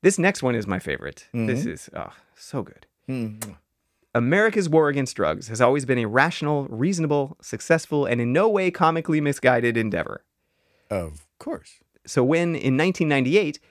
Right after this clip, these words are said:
Speaker 1: the Bureau for At-Risk Youth released a line of number two pencils engraved with the inspiring slogan, "Too cool to do drugs," the nation collectively celebrated a clearly brilliant messaging strategy that would no doubt touch the hearts of vulnerable youth and lead to an immediate drop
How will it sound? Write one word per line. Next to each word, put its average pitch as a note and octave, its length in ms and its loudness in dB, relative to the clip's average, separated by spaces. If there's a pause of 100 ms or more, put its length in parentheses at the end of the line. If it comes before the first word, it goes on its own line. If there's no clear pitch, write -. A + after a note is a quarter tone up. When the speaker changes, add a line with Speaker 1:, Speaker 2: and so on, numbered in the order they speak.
(100)
Speaker 1:
the A#2+ 140 0
Bureau F3 420 2
for C3+ 260 0
At-Risk D3+ 500 0
Youth B2+ 440 -2
released B2+ 380 -2
a C3 40 4
line D#3+ 320 2
of B2+ 80 -2
number G3+ 260 0
two F3+ 180 -2
pencils B2+ 460 -2
engraved C#3+ 500 0
with C#3+ 100 -4
the C#3 120 0
inspiring F#3+ 520 0
slogan, D#3 440 0 (220)
"Too A3+ 280 -2
cool F#3 320 2
to E3+ 100 -4
do C#3 240 2
drugs," B2 540 0 (480)
the A#2+ 80 0
nation E3+ 340 2
collectively F#3+ 460 2
celebrated C#3+ 680 0
a A#2 140 2
clearly A#3 480 -2
brilliant F#3 440 0
messaging B2+ 420 0
strategy A2 500 0 (240)
that B2 120 4
would A#2+ 140 2
no G#3 220 2
doubt G3+ 260 2
touch G3 260 -2
the C3+ 100 0
hearts E3 260 2
of C3 80 -2
vulnerable E3+ 420 2
youth C3 300 -2 (280)
and G#2+ 160 -6
lead C3 200 0
to C3 120 -4
an A#2 60 0
immediate C#3+ 420 0
drop A2+ 320 0